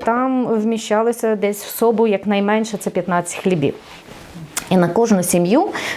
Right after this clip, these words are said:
це хватало десь на двадцять один день. І,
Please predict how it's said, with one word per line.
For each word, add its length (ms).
це 500
хватало 600
десь 440
на 160
двадцять 520
один 380
день. 100
І, 540